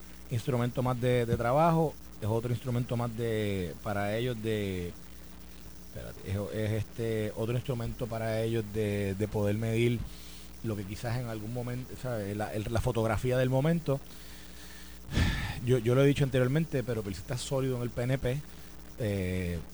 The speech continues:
puede ser que, puede ser que, que, que, si hay un dato interesante de la encuesta que me, que me, que me llama la atención es que, según esa encuesta, fuera del P N P, Jennifer,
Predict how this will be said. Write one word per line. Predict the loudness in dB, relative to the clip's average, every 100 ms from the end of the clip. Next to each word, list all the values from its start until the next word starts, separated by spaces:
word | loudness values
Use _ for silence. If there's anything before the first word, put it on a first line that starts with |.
| -14 -4
puede | 0 2
ser | 2 -2
que, | -4
puede | -6 -4 -4
ser | -4 -6
que, | -4 0 0 0 -4 -6
que, | -4 -2 0 0 0 0 -2 -4 -4 -6 -10 -12 -14 -14 -12 -8
que, | -8 -10 -12 -12 -6
si | -2 2
hay | 2 2
un | 2 2 4
dato | 6 6 2
interesante | 0 0 0 0 -2 0
de | 0
la | -2
encuesta | -2 -2 0
que |
me, | 0 -2
que | -2
me, | -2 -2 -4
que | -6
me | -4
llama | -2 0
la | 2
atención | 2 2
es | 2
que, | 0 -2 -2 -8 -14 -14 -14 -14 -14 -10 -2
según | 0 2
esa | 0
encuesta, | 0 -2 -4
fuera | -2 0 2
del | 2
P | 2 0
N | 2
P, | 2 -2 -4 -10 -10 -4
Jennifer, | -2 -2 -2